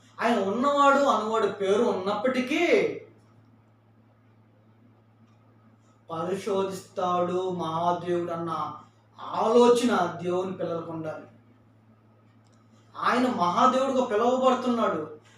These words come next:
అందుకే దావీదు మహారాజు చేత ఆనాటి కాలంలో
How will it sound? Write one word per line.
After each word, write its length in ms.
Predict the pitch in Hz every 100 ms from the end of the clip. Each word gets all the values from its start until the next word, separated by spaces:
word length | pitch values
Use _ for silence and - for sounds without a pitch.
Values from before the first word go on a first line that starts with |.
| - -
అందుకే 760 | 220 247 - 277 - - - - - _ - _ _ _ -
దావీదు 680 | - 165 175 208 240 277 247
మహారాజు 880 | 226 208 208 208 202 196 190 -
చేత 260 | 196 196 - - 170 175 -
ఆనాటి 460 | 202 170 170 196 240
కాలంలో 800 | 226 208 208 190 165 175 -